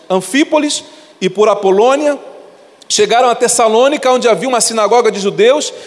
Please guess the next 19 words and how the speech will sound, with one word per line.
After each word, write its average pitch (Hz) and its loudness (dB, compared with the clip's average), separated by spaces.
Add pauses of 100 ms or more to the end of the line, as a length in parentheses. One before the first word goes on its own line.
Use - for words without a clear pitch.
(220)
e 233 0
Paulo, 294 2
como 269 0
tinha 247 -2
por - -2
costume, 294 0
foi 294 0
ter 294 0
com 285 2
eles. 240 0
Por 277 -2
três 370 0
sábados, 240 0 (360)
disputou 277 0
com 311 2
eles 233 0
sobre 208 2
as 190 0
Escrituras. 196 -4